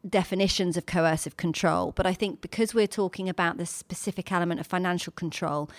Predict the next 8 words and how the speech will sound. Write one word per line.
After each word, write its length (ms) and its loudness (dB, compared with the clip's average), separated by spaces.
let's 280 2
just 260 -2
focus 500 2
on 200 2
practically 680 0
what 260 0
that 180 0
means, 520 -2